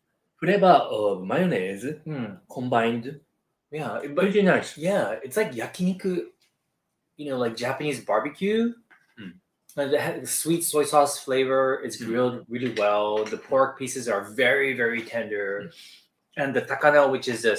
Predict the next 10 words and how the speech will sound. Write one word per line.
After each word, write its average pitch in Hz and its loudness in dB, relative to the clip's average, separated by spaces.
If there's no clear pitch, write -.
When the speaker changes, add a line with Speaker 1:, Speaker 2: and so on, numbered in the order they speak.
Speaker 2:
the, 107 -2
the, 98 -2
the 110 -10
vegetables, 110 0
the 98 0
pickled 135 0
vegetables 117 0
on 101 -4
the 95 -12
side 92 -4